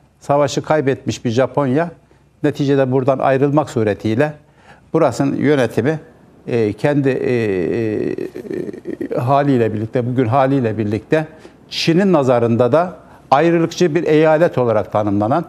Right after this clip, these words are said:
aslında kendi parçası olarak tarif edilen bir ülke.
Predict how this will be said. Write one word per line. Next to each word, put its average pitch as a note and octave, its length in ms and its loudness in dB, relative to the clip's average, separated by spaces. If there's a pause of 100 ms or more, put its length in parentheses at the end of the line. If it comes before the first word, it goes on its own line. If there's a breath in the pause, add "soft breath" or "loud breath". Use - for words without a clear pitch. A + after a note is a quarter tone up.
(320 loud breath)
aslında C#3 460 0
kendi D3+ 300 0
parçası C3+ 500 -2
olarak C3 300 0
tarif A2+ 300 -2
edilen A#2+ 340 -2 (540 loud breath)
bir C3+ 160 0
ülke. F#2+ 340 -2